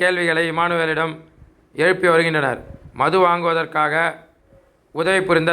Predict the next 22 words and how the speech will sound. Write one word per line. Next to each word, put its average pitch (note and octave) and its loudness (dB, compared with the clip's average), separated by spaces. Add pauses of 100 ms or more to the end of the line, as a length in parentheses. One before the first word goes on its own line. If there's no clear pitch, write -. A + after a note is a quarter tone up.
(100)
தனியார் F3 2
நிறுவனத்தின் D#3+ -6
பேருந்து E3+ -4
ஓட்டுநராக D#3 0
இருந்தவரையும் D#3 0 (440)
மேலும் E3 0
பாண்டிச்சேரியில் E3 0 (1000)
ஒருவர் F3 6
உதவி F#3 0
செய்ததாக D#3+ 0
இமானுவேல் E3+ 0 (800)
மதுவிலக்கு F3 0 (100)
காவல்துறையினரிடம் D#3 0 (180)
தகவல் D#3+ 0
அளித்தார். D#3 -2 (420)
தகவலின் F3 0
பேரில் D#3+ 0 (680)
மதுவிலக்கு F3 0 (100)
காவல்துறையினர் D#3 0
விசாரணை E3+ -2
மேற்கொண்டு D#3 -2
வருகின்றனர். C#3 -4